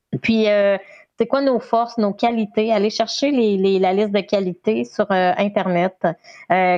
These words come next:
cochez qu'est-ce que vous pensez que vous, vous avez comme qualité. Puis après ça, allez voir vos amis, allez voir vos frères, vos sœurs, vos parents.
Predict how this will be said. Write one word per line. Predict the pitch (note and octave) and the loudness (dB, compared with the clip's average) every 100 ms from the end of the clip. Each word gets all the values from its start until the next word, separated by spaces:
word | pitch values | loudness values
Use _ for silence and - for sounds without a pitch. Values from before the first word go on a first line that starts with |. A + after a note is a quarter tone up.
| F3 | 0
cochez | A3+ A3 C#4+ | -4 -2 -4
qu'est-ce | C#4 A#3+ | -2 -4
que | A3 | -2
vous | F#3+ - | -4 -4
pensez | G3+ G3 - A#3 | -4 -4 -6 -2
que | G#3 | -2
vous, | F3+ G#3+ | 0 -2
vous | A3 G3 | -2 0
avez | F#3 G3+ | 0 -2
comme | G#3+ G3 | -2 -2
qualité. | F#3 F#3+ F3+ C4 | 0 -2 -2 -4
Puis | B3 F#3+ | -2 -4
après | - G#3+ | -2 -4
ça, | C#4 | 0
allez | C4 A#3 | 0 0
voir | A#3 A#3+ A#3+ A#3 | 0 0 2 0
vos | G3+ F#3+ F3+ | 0 0 0
amis, | F#3 F#3 G3 G#3 _ _ - | 0 0 0 -2 _ _ -4
allez | F3+ F#3 | -2 0
voir | F#3+ A#3 A#3+ | 0 0 2
vos | G#3+ | 0
frères, | G3+ - G#3+ A3 | -2 -2 -2 0
vos | G3+ | -2
sœurs, | G3 G3 G3+ | -2 -2 0
vos | G3 F#3 | -2 -2
parents. | G3 F#3 G3 | -2 -2 -4